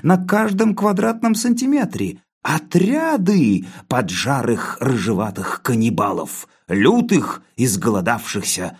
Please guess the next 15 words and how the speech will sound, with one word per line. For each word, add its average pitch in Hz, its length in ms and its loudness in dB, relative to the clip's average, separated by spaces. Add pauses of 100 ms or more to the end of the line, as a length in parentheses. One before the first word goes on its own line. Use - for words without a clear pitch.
(120)
самоотверженных. 95 1120 -4 (400)
"Лавр 185 420 6
Федотыч!" 175 560 0 (280)
пролепетал 135 380 2
Хлебоводов. 127 580 0
"Комары! 233 720 4 (160)
Есть 240 560 2
предложение!" 139 880 4 (240)
нервно 135 380 2
закричал 143 400 0
Фарфуркис. 123 560 -4 (120)
"Отложить 254 800 4 (140)
рассмотрение 196 760 4
данного 165 420 4
дела 180 320 2